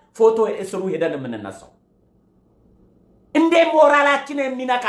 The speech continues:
ነገር፣ እንዴት እንድናለቅስ። እኔ እኮ የአባቴን ፎቶ ሳሎኔ ላይ ውስጥ አላስቀምጥም። ሁልጊዜ አባቴን ፎቶ ሳይ አማሞቱ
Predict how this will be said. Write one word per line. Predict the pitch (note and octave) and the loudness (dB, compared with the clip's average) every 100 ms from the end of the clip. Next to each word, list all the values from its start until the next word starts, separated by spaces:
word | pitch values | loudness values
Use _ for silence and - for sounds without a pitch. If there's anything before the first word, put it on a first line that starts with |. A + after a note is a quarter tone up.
| G3 | -2
ነገር፣ | D#3 A#2 - _ _ _ _ _ _ _ _ _ _ _ _ _ _ _ _ _ _ | -4 -8 -14 _ _ _ _ _ _ _ _ _ _ _ _ _ _ _ _ _ _
እንዴት | D4+ E4 F4 F4+ | 2 4 4 2
እንድናለቅስ። | E4 D4+ D4 D4 C#4 B3+ - - _ _ _ _ _ _ _ _ _ _ _ _ _ _ _ _ _ _ _ _ - | 2 -2 0 2 4 2 0 -8 _ _ _ _ _ _ _ _ _ _ _ _ _ _ _ _ _ _ _ _ -2
እኔ | A3+ | 2
እኮ | C#4+ E4+ F4 - - - | 2 2 2 0 -8 -2
የአባቴን | A3 B3+ C4+ C4+ C#4+ B3 | 0 2 2 2 0 -2
ፎቶ | C4+ C4+ E4 D#4+ - _ _ _ _ _ _ _ _ _ _ _ - | 2 2 2 -2 -4 _ _ _ _ _ _ _ _ _ _ _ -2
ሳሎኔ | C4 D4 D#4 D4 | 0 2 2 2
ላይ | C4+ | 2
ውስጥ | B3 A#3+ - | 0 -2 -4
አላስቀምጥም። | G3+ F#3+ F#3 D#3+ C#3+ - _ _ _ _ _ _ - | -2 -2 -4 -12 -12 -18 _ _ _ _ _ _ -4
ሁልጊዜ | D#4 D#4 C#4 C4+ A#3+ G3+ | -2 0 0 2 2 4
አባቴን | G3+ B3 B3 B3+ A#3+ | 0 2 0 0 -2
ፎቶ | A#3 A#3 A#3+ | 0 0 0
ሳይ | A#3+ C4+ D4 - - _ | 2 2 2 -2 -16 _
አማሞቱ | G#3+ A#3 B3 B3 C4 | -2 2 0 4 2